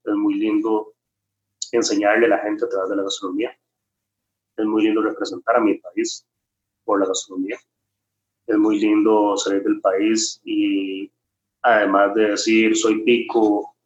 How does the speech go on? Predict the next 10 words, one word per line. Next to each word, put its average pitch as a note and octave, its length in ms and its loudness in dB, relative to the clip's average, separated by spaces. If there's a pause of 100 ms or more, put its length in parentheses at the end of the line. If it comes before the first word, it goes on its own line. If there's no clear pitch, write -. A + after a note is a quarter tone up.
(140)
del G2 160 -6
país G2 240 -2
que A2+ 60 -6
no G#2+ 140 -2
tiene G2+ 200 -2
ejército, G#2+ 800 -2 (520)
del G2+ 220 -4
país G2 380 -2
que - 120 -14
tiene G2+ 800 -2